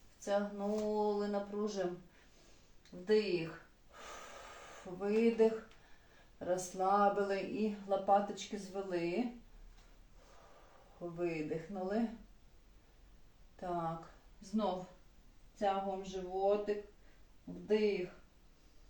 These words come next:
Напружуємо прес, напружуємо.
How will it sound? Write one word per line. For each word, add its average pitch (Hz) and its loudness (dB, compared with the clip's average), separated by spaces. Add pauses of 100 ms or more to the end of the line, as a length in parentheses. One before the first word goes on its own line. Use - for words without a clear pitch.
(1400)
Напружуємо 214 0 (220)
прес, 202 2
напружуємо. 190 -4